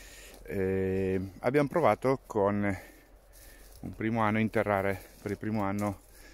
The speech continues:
la zeolite, quella a granuli. Ovviamente un anno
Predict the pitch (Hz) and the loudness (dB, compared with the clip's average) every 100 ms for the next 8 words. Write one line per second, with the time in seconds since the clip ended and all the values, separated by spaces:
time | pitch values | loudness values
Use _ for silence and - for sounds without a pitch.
0 | - - 87 80 95 95 98 92 101 98 | -20 -8 -6 -4 -2 0 -2 -2 -4 -4
1 | - - 104 98 98 95 92 92 - - | -10 -6 -2 -2 0 -2 -2 -6 -10 -20
2 | - - - - - - - - - - | -20 -20 -20 -20 -20 -20 -20 -20 -20 -20
3 | - - - - - 92 90 98 101 95 | -20 -20 -12 -12 -8 -8 -2 0 0 -2
4 | 98 95 95 92 90 | -2 -2 0 0 -2